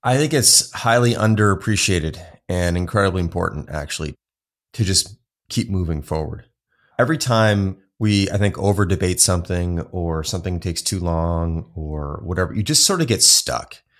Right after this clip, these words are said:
When you get stuck, indecision sneaks in, more opinions sneak in, more reasons not to do something sneak in, and it just gets frustrating.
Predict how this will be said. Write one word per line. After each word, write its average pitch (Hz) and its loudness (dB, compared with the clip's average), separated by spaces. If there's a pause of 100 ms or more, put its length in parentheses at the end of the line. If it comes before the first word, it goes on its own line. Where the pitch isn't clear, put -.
(240)
When 120 6
you 120 6
get 127 6
stuck, - 2
indecision 101 4
sneaks 101 2
in, 92 0 (320)
more 104 4
opinions 101 4
sneak 92 2
in, 87 0 (460)
more 107 4
reasons 98 2
not 90 2
to 95 -2
do 87 0
something 87 0
sneak 87 -2
in, 85 0 (500)
and 104 0
it 101 -8
just 127 0
gets 127 2
frustrating. 78 0